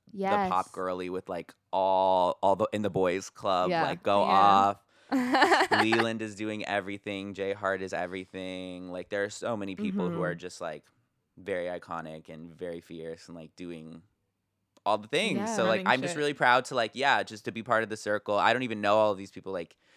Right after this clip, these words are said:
Speaker 1: super well or super personally. Um, like, I, I, I definitely don't know Michael Pollock, um, but I am inspired by him.
Speaker 2: <laughs>
Speaker 1: I'm like, "You're fire. Like, you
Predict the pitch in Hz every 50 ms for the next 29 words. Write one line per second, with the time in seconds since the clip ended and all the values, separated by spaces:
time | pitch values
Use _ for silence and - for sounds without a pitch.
0 | _ _ - - - 120 - 117 110 107 104 104 110 107 101 101 - 107 92 98
1 | - 107 98 98 101 - - 120 117 120 123 120 120 120 117 - - - 101 104
2 | 101 101 98 98 95 90 92 90 85 80 76 65 - - _ - - 101 101 101
3 | 95 - 69 92 92 82 - - 85 92 92 - - 90 90 87 85 - - -
4 | - - - 87 87 87 - - 90 90 - - 90 90 - 90 85 82 76 62
5 | 76 82 82 85 - 85 82 - 82 82 80 80 76 80 _ _ _ _ _ -
6 | 87 87 85 82 85 82 73 67 69 58 - - - _ _ _ _ - - 95
7 | 87 85 87 82 - - - 226 - - - 95 104 113 - 90 82 90 82 82
8 | 78 78 78 - - 87 - 98 98 92 80 76 71 73 82 - - 78